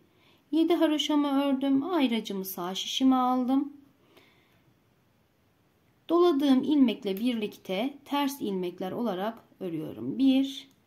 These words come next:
iki, üç, dört, beş, altı, yedi,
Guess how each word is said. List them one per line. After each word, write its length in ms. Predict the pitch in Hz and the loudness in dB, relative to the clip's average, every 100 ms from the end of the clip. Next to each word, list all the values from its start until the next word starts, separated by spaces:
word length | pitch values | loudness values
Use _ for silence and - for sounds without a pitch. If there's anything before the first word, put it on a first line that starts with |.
| _ - - _ - _ _ | _ -20 -20 _ -20 _ _
iki, 640 | - 262 - - 254 262 269 - _ - _ _ _ _ _ | -4 -4 -4 -4 -2 -2 -6 -12 _ -20 _ _ _ _ _
üç, 640 | - 262 262 269 - - - _ _ _ _ _ _ - _ _ 262 | 0 2 2 -4 -10 -14 -16 _ _ _ _ _ _ -20 _ _ -6
dört, 600 | 247 240 262 269 - - _ _ _ _ _ _ | -2 -2 -2 -6 -14 -20 _ _ _ _ _ _
beş, 680 | 254 233 240 247 262 - - - _ _ _ _ _ | -8 -4 -2 -2 -4 -6 -6 -12 _ _ _ _ _
altı, 640 | 233 240 240 240 - 233 247 - _ _ _ _ - | -4 -4 -4 -8 -10 -10 -10 -18 _ _ _ _ -10
yedi, 560 | 240 240 233 226 262 | -4 -4 -4 -6 -8